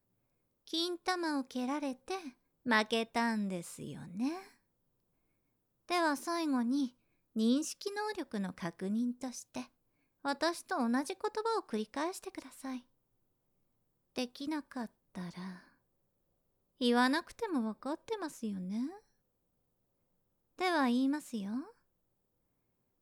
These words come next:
僕ちんは、気に食わない女に男の宝物を蹴られて、惨めに負けました。金玉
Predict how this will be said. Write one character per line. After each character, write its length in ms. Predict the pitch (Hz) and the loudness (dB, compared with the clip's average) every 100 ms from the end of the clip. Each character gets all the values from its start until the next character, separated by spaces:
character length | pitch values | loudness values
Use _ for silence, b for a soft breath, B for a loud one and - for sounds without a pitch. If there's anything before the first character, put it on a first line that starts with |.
| _ 277 | _ 0
僕 260 | 285 - - | 0 -2 -12
ち 220 | - 233 196 | -4 0 0
ん 200 | 175 180 | -2 -2
は、 320 | 269 254 - _ _ _ _ _ - | -2 -2 -6 _ _ _ _ _ 2
気 160 | 254 | 6
に 140 | 247 277 - | 6 4 0
食 120 | 339 | 2
わ 160 | 392 | 2
な 180 | 415 339 | 4 2
い 100 | 269 - | 2 0
女 380 | 226 220 233 | 0 2 2
に 180 | 226 202 | 0 -2
男 440 | 180 185 208 - 262 | -4 -6 -6 -4 0
の 140 | 277 | 0
宝 480 | 269 247 262 262 254 | 0 -4 -4 -2 0
物 340 | 254 247 247 | 2 4 2
を 40 | 247 | 0
蹴 200 | - 220 | -2 -4
ら 140 | 240 | -2
れ 120 | 220 | -4
て、 320 | 185 - 247 - _ _ _ 233 | -6 -4 -4 -4 _ _ _ 2
惨 360 | 247 240 214 | 2 4 0
め 140 | 190 170 | -2 -4
に 180 | 175 165 | -6 -6
負 200 | 147 151 | -8 -6
け 180 | 185 226 | -2 0
ま 160 | 285 | -2
し 200 | 330 - - | -4 -12 -4
た。 180 | 262 - _ _ _ _ _ _ _ _ _ _ _ _ _ _ _ _ _ _ _ _ _ _ _ _ _ _ _ _ _ _ _ _ _ _ _ _ _ _ - | -4 -4 _ _ _ _ _ _ _ _ _ _ _ _ _ _ _ _ _ _ _ _ _ _ _ _ _ _ _ _ _ _ _ _ _ _ _ _ _ _ 0
金 360 | 240 247 254 | 6 6 6
玉 420 | 247 269 240 185 | 2 2 4 2